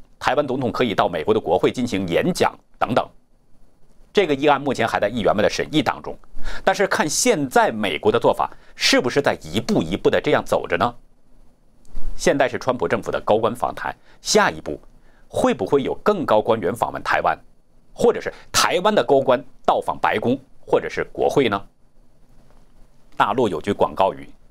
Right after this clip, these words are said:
，“一切皆有可能”。很多网友都表示支持美国的做法。Just do it！我郑重地呼吁美国政府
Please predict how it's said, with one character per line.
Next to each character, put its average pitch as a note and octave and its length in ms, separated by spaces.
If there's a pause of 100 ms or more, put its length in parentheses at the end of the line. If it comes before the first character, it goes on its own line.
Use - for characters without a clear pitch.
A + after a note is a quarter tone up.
(240)
，“一 F#2 180
切 D3+ 240
皆 C3+ 220
有 E2+ 160
可 - 200
能”。 B1 140 (1300)
很 D3 180
多 - 80
网 F3 160
友 D#3 80
都 E3+ 100
表 A#2 200
示 A#2+ 100
支 C#3 160
持 B2+ 160
美 G#2 160
国 F#2 80
的 G2+ 80
做 A2+ 140
法。 - 240 (800)
Just C3+ 280
do B2+ 140
it！ - 220 (480)
我 A2 160
郑 F#3+ 320
重 B2 100
地 G#2+ 80
呼 B2+ 200
吁 C3 80
美 F#2 120
国 G#2+ 120
政 C#3 140
府 - 220